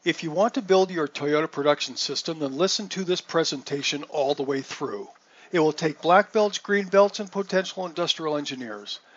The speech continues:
I will use these experts and guide them and you through the experience of building your production system.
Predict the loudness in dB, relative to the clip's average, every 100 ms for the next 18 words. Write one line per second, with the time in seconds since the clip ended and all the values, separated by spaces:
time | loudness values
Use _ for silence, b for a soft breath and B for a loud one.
0 | B B 4 4 2 -2 -2 -2 -2 2
1 | 2 0 -2 -2 -4 2 4 4 4 4
2 | 4 2 -6 -6 -6 -6 -8 -10 -4 -2
3 | -2 -4 -2 0 0 -2 -6 -4 0 0
4 | 0 -6 -8 -8 -4 -2 -2 -6 -6 -6
5 | -6 -8 -12